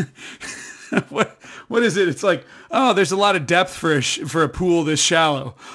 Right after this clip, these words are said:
Like, if you want to just stick to the surface, if you want just the light and fluffy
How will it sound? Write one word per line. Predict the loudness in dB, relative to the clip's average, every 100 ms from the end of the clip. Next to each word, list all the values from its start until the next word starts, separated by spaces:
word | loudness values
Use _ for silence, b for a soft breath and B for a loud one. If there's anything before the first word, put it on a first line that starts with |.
| B
Like, | 2 2 0 0
if | -2 0
you | 0 0
want | 2 2 2 0 -4
to | -6 -2
just | -2 -4
stick | -2 -4 -2
to | -4
the |
surface, | 0 0 2 -2 -4 -14 B B B
if | -2
you | 0 0
want | 2 2 2
just | 0 -2 2
the | 2
light | 4 2 0
and | -2
fluffy | 0 0 2 0 -2